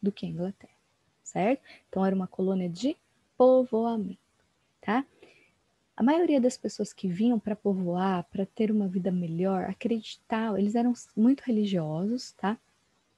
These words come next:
E eles acreditavam que Deus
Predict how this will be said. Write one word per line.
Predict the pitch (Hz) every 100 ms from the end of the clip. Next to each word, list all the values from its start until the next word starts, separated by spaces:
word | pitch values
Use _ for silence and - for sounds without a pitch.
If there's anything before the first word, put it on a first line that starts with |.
| _
E | 226 247
eles | 220
acreditavam | 214 214 220 - - 220 226 247 285 -
que | - 233
Deus | 180 170 220 226 262 -